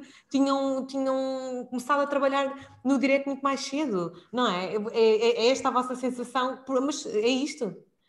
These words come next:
Acham que isso vos tinha dado para hoje mais ferramentas do que a que têm neste momento quando estão a trabalhar?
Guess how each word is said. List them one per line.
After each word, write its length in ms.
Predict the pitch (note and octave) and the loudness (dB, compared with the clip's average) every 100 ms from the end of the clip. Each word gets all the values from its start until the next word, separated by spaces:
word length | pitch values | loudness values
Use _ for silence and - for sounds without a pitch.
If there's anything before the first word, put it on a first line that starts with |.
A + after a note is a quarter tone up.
| - | -2
Acham 200 | - B3 | 0 0
que 100 | C#4+ | 0
isso 100 | D#4 | -2
vos 140 | B3+ B3 | -2 -6
tinha 240 | C4 B3 | -2 0
dado 360 | G3 E3+ D#3+ - | 2 0 -2 -4
para 180 | G#3+ G#3 | 0 4
hoje 280 | A3 A3 A3 | 4 4 0
mais 300 | A3 A3 G#3+ | 0 0 -2
ferramentas 540 | - G#3 G#3+ G#3+ G#3+ | -4 0 2 2 0
do 100 | G3+ | -2
que 80 | G#3 | -4
a 40 | G#3 | -4
que 260 | G#3 G3+ G3 G3+ | -4 -4 -2 -2
têm 220 | G3+ G3 | -2 0
neste 200 | G3 G3 | -2 -2
momento 180 | G3+ G3 | -4 -4
quando 160 | G3 F#3+ | -4 -6
estão 160 | F#3+ | -6
a 40 | F3 | -6
trabalhar? 420 | F3 E3+ D3 B2+ | -4 -4 -6 -8